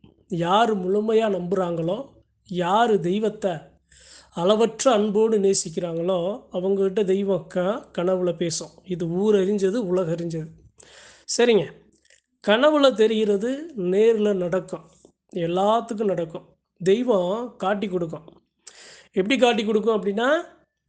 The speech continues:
அந்த தெய்வத்தோட நிலையை காட்டி கொடுக்கும். அதே சமயம்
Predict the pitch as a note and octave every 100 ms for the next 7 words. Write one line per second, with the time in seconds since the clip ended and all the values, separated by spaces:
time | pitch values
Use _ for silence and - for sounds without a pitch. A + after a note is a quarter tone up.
0 | _ _ _ _ _ G#3+ A#3+ A3 G3+ C4+
1 | C4+ - A3+ G#3+ G3 F#3+ G3+ C4 C#4 A3
2 | G#3 F#3+ G3 G3 E3+ F3+ F#3 - - _
3 | _ _ _ _ F#3+ G#3 A#3+ A3+ A3 A3
4 | G3+